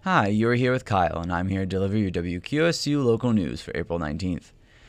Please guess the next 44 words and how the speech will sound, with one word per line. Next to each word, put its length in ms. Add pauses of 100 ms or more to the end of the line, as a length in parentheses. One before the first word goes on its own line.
(240)
In 220
Sunbury, 480
a 40
Sunbury 380
man 220
is 100
facing 320
felony 300
sexual 380
assault 280
charges 400
after 180
police 220
say 140
that 80
he 60
had 180
sex 280
with 120
a 40
fifteen-year-old 640
girl. 300 (640)
The 80
Daily 260
Item 160
reports 320
twenty-seven-year-old 680
Tyler 360
Hendricks 440
had 140
communicated 400
with 100
the 80
girl 160
through 160
social 320
media, 340
in 100
which 200
the 80
two 200
exchanged 500
nude 180
photos. 560